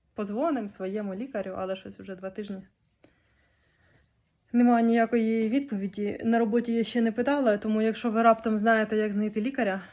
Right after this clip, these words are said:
о, що це напуталось волосся. Якщо знаєте, як знайти лікаря, е, сімейного, будь ласка, напишіть мені. Загалом мій день який? Я дуже втомилася, і у мене болить голова. У мене, в мене не часто болить, але сьогодні болить.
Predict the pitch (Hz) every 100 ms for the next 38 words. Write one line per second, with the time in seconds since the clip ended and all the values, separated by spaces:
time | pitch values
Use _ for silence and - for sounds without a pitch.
0 | - - _ _ _ _ 240 196 - _
1 | - 208 208 - - - - - - -
2 | - - - - _ 233 214 233 240 226
3 | 214 214 214 214 214 220 202 190 - -
4 | - - 190 185 180 180 180 185 175 180
5 | 175 175 185 196 175 - 180 185 _ _
6 | _ _ _ _ _ _ 202 196 214 -
7 | 190 160 - _ _ _ _ - - -
8 | - - 233 254 359 427 311 262 277 254
9 | 247 185 - 330 453 320 285 233 214 226
10 | - - 214 220 _ - 208 208 208 196
11 | 214 240 208 208 196 196 190 175 190 226
12 | _ _ _ - 202 233 226 214 214 202
13 | 196 196 190 190 190 185 180 185 190 196
14 | 202 190 185 180 190 202